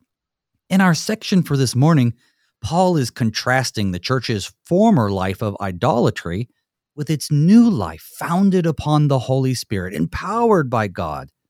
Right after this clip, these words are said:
As he turns the topic towards spiritual gifts, Paul emphasizes the many gifts to believers and how they should be used to serve one's neighbor.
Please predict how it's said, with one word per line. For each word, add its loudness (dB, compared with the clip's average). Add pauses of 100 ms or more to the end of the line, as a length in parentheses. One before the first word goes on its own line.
(640)
As 0
he -2
turns 2
the -4
topic -2
towards -4
spiritual -6
gifts, -4 (440)
Paul 0 (100)
emphasizes -4
the -4
many 2
gifts -4
to -6
believers -2
and -6
how -4
they -2
should -6
be -4
used -2
to -6
serve -2
one's -4
neighbor. -2